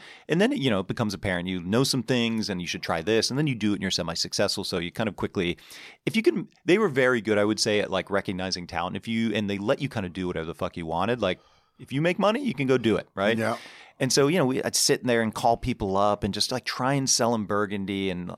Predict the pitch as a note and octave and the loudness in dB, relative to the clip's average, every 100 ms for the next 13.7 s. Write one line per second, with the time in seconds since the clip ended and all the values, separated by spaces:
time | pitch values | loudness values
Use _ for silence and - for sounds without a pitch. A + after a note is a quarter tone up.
0 | - E2+ G#2+ A2+ A2 - A2 A2 A2 A2 | -8 0 2 2 0 -4 -2 -2 0 -4
1 | - D3 A#2 A#2 G#2 - A2 F#2 - - | -4 -4 -2 -2 -2 -2 -4 -6 -10 -20
2 | - - - - D3+ C3 A#2+ G2+ F#2+ F#2+ | -20 -20 -18 0 2 4 4 2 0 0
3 | F#2 - _ _ _ G2+ - G#2 F#2 G2+ | 0 -4 _ _ _ -12 -4 -2 0 -4
4 | F2 F#2 F2+ F2 E2+ E2 - F2+ F2 E2+ | -2 -2 -2 -4 -4 -4 -6 -10 -6 -6
5 | E2 F2 E2 E2 - - F2+ E2+ - _ | -6 -6 -4 -4 -8 -10 -10 -10 -12 _
6 | _ _ - F#2 F2 G2 - G3+ - E3 | _ _ -10 -6 -2 -2 0 -2 2 2
7 | C3 A#2+ A2 G#2 - - - _ A#2+ - | 2 2 0 0 -8 -20 -20 _ -4 -2
8 | A#2+ D3 D3+ C#3+ C3 A#2 A2+ G#2 G2 F#2+ | 0 0 0 0 0 0 0 0 0 0
9 | F#2 F2 F#2 F2 E2+ E2+ F#2 F2+ - F2+ | -4 0 2 2 2 -2 -6 -6 -4 -4
10 | F2 G2+ G2 F#2 F#2+ - G#2+ G#2 G#2 - | -4 -4 -4 0 -2 0 -2 -2 -4 -4
11 | G#2 G2+ F#2+ F#2+ F#2 F#2+ F#2+ F2+ F#2+ G#2+ | -2 0 -2 -4 -6 -8 -6 -8 -10 -8
12 | G#2+ G#2+ G#2 G#2+ B2 C3+ A#2+ G2+ G2 - | -6 -6 -6 0 2 2 0 -6 -10 -4
13 | G2+ F#2+ F2+ E2 E2+ E2+ E2+ | -4 -2 -4 -6 -6 -8 -10